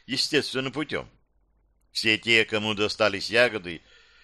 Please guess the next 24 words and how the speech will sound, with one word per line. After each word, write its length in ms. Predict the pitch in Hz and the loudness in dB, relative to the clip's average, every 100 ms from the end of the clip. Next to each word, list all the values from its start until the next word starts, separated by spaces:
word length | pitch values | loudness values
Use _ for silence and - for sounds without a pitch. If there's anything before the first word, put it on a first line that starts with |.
| _ | _
в 60 | |
течение 580 | 104 107 123 127 120 117 | -10 -4 -2 -2 -4 -6
часа 520 | - 143 127 110 98 | -2 4 6 4 -4
свалились 580 | 87 110 117 113 95 80 | -4 -2 0 -2 -6 -8
с 180 | - - | -6 -8
ног 380 | 82 131 - - _ _ _ | -2 -2 -2 -20 _ _ _
с 140 | - | -8
высокой 460 | 123 139 127 104 92 | -4 0 0 -2 -8
температурой, 840 | 98 98 101 107 127 143 143 143 _ _ _ | -8 -2 2 2 0 0 -2 -4 _ _ _
судорогами, 880 | - 123 143 139 139 135 139 139 131 _ _ _ | -4 0 2 2 0 0 -2 -4 -8 _ _ _
кровавыми 720 | 139 127 131 123 104 95 92 | 2 4 6 6 4 -4 -6
поносом 640 | - 117 151 143 143 147 | 0 2 4 0 -2 -4
и 120 | 104 | 0
рвотой. 560 | 120 120 107 - 62 58 _ _ _ _ _ _ _ | 0 0 -2 -6 -8 -14 _ _ _ _ _ _ _
За 200 | 78 85 | -8 2
несколько 720 | 123 156 139 117 113 - 101 98 | 4 4 0 -2 -6 -2 -4 -2
часов 460 | 104 - 139 120 | -6 -2 -2 -2
до 160 | - 107 | -4 -2
нашего 480 | 113 104 101 101 - - _ | 0 -2 -4 -4 -6 -14 _
появления 600 | 95 104 139 143 98 58 _ _ - | -2 2 4 2 0 -12 _ _ -12
все 220 | - 151 | -2 0
они 140 | 143 | 0
потеряли 560 | 143 117 - 101 113 107 | -2 -4 -2 0 2 0
сознание. 640 | 98 95 82 98 85 58 | -6 -6 -4 -4 -4 -10